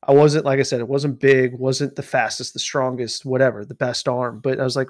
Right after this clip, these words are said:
"What, what box can I tell them they can't check of why I can't be on this team?" So,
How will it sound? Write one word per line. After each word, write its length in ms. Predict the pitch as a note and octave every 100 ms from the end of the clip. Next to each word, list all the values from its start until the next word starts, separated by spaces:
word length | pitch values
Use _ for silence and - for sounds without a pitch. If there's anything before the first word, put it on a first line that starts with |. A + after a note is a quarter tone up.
| -
"What, 220 | D3 D3+ G#3 - - - -
what 280 | D#3 G#3 -
box 340 | D3+ E3 -
can 200 | - D3
I 140 | C#3 B2+
tell 300 | - E3 D#3
them 260 | C3 A#2+
they 120 | C3 C3+
can't 340 | - D#3+ -
check 400 | - C#3 A2+ _ -
of 180 | D3 B2+
why 300 | C3+ C3+ C3
I 100 | C3+
can't 300 | - C#3 C#3
be 100 | C#3
on 160 | B2+
this 160 | C3+ -
team?" 280 | - - - _ _ _ _ _ _ _
So, 460 | - D#3 D3 C#3 -